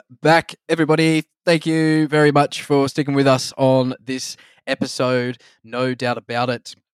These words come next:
We have covered off some really awesome stuff about self-doubt and low self-esteem. We've opened up a little bit, and we're hoping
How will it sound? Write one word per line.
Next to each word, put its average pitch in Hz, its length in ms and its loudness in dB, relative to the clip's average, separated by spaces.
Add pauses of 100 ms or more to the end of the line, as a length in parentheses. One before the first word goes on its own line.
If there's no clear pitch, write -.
(1120)
We 151 440 2
have 135 760 0
covered 139 240 -2
off 127 120 0
some 123 140 -10
really 123 180 -2
awesome 117 220 -6
stuff 113 240 -6
about 110 240 -8
self-doubt 110 760 -6
and 104 200 -12
low 104 120 -8
self-esteem. 117 880 -6
We've 107 140 -8
opened 110 320 -6
up 107 120 -12
a 110 40 -12
little 113 220 -14
bit, 113 300 -6
and 110 240 -12
we're 110 140 -10
hoping 110 520 -12